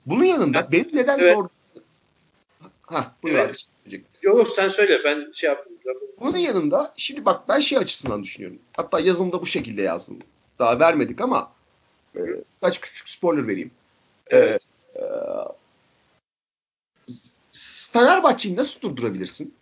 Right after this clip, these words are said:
Speaker 1: Ne yaparak durdurabilirsin?
Speaker 2: Yani kısalara baskı yaptığın zaman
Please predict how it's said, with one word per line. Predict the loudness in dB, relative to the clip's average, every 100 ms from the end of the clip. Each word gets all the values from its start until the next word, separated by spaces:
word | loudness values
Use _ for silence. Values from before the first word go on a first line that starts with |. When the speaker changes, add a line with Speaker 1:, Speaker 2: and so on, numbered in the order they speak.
| _ _ _ _ _ 2
Speaker 1:
Ne |
yaparak | 4 4 2 -2 -4
durdurabilirsin? | -14 -12 -12 -12 -20 -20 _ _ _ _ _ _ _ _ _ _ -10
Speaker 2:
Yani | -6 -6
kısalara | -4 2 4 6 6
baskı | 4 2 0
yaptığın | 4 4 4 0 4 4
zaman | 4 2 2 0 -2